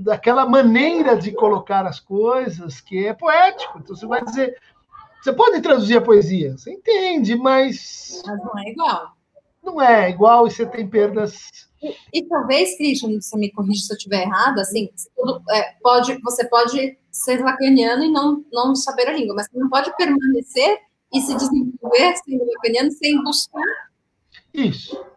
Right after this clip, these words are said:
Speaker 2: se aproximar. E, assim, é um caminho, nunca
Speaker 1: Isso.
Speaker 2: é um lugar final, né?
Speaker 1: Sim.
Speaker 2: Não, não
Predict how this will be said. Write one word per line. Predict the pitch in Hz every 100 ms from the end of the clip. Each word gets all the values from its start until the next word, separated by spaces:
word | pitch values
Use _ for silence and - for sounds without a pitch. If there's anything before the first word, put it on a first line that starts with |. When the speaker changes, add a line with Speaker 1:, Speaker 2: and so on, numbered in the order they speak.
| _ _
Speaker 2:
se | _ -
aproximar. | 403 370 359 349 294 269 277
E, | 311
assim, | 311 - 339 277 -
é |
um | 302 370
caminho, | 392 381 277 277 254 196 - _
nunca | 247 359 403 349
Speaker 1:
Isso. |
Speaker 2:
é |
um | 294
lugar | 269 - - -
final, | 233 214 180 160 _ _ _ _
né? | 208 277
Speaker 1:
Sim. |
Speaker 2:
Não, | 277
não | 294